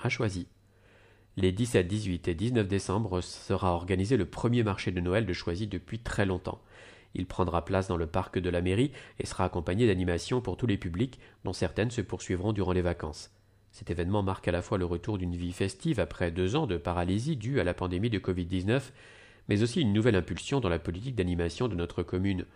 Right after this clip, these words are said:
Offrir à toutes les Choisyennes et tous les Choisyens des occasions de se rassembler et de se divertir avec une programmation variée et complémentaire tout au long de l'année. Bien entendu, Choisy est une ville vivante et dynamique, et nous ne partons pas d'une feuille blanche,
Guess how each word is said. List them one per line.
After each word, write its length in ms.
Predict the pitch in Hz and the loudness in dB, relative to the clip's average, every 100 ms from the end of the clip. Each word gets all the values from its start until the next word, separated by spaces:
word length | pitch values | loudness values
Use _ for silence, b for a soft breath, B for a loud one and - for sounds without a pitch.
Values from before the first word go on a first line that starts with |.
| B B B | B B B
Offrir 300 | 90 - 107 | -8 0 0
à 80 | 90 | 0
toutes 220 | - 82 | -2 -4
les 80 | 87 | -4
Choisyennes 460 | - 92 87 101 87 | -2 -2 0 0 0
et 80 | 82 | -2
tous 120 | 117 | 0
les 80 | 110 | 0
Choisyens 420 | 101 90 90 139 | 0 0 2 2
des 200 | 90 90 | 2 0
occasions 360 | 90 87 117 | 0 0 0
de 100 | 139 | 0
se 100 | 131 | 0
rassembler 500 | 98 95 92 87 135 B B B | 0 0 0 0 0 B B B
et 60 | - | -4
de 80 | 85 | -2
se 120 | - | -2
divertir 560 | 87 95 82 - 139 123 | -2 0 -2 -2 -2 0
avec 240 | 95 110 | 0 -2
une 100 | 85 | -6
programmation 560 | - 113 101 104 - 87 | -2 0 2 0 0 0
variée 420 | 104 95 78 - | 0 0 -4 -4
et 80 | 143 | -4
complémentaire 560 | 135 117 107 107 101 117 B B - | -2 2 2 2 0 0 B B -4
tout 180 | 185 | -2
au 20 | 87 | 0
long 120 | 87 | 0
de 80 | 87 | 2
l'année. 280 | 101 104 - - - - - B B B B 110 | 2 0 -4 -18 -20 -20 -20 B B B B 2
Bien 120 | 113 | 4
entendu, 640 | 120 123 147 170 147 - - | 4 2 2 2 2 -2 -8
Choisy 320 | - 104 156 | 0 2 2
est 120 | 127 | 2
une 100 | 92 | 0
ville 180 | 107 104 | 0 2
vivante 420 | 104 101 95 90 | 2 4 2 2
et 40 | 87 | -4
dynamique, 640 | 87 92 92 90 - - B B B | -2 0 2 0 -4 -16 B B B
et 80 | 92 | -2
nous 80 | 95 | 0
ne 100 | 90 | 2
partons 320 | 87 - 90 | 0 0 -4
pas 200 | 82 139 | 0 0
d'une 120 | 95 | 0
feuille 200 | 85 95 | 0 -2
blanche, 440 | 113 143 139 - | 0 0 -2 -6